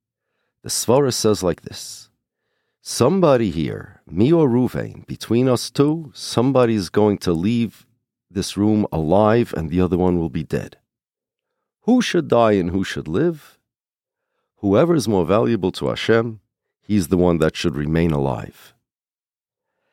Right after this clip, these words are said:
And since I don't know who's more valuable to Hashem, me or Ruvain, therefore,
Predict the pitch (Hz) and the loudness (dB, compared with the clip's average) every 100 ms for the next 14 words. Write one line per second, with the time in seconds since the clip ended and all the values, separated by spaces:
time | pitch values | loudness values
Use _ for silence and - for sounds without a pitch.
0 | _ _ 98 82 - - 180 139 57 - | _ _ 0 0 -2 -2 0 0 -4 -10
1 | - - _ _ 92 113 143 123 104 82 | -12 -16 _ _ -2 2 2 2 0 -4
2 | 73 50 - _ _ _ _ _ - 208 | -6 -6 -14 _ _ _ _ _ -2 2
3 | 226 131 120 92 85 85 82 78 73 71 | 2 2 2 4 2 0 0 -4 -6 -8
4 | 69 67 - - 55 - - _ 92 113 | -8 -8 -8 -12 -14 -16 -20 _ -2 2
5 | 107 92 82 107 165 208 220 214 _ _ | 4 2 2 2 2 0 -2 -8 _ _
6 | _ _ _ _ - 95 113 - 165 180 | _ _ _ _ -4 0 0 0 -2 -2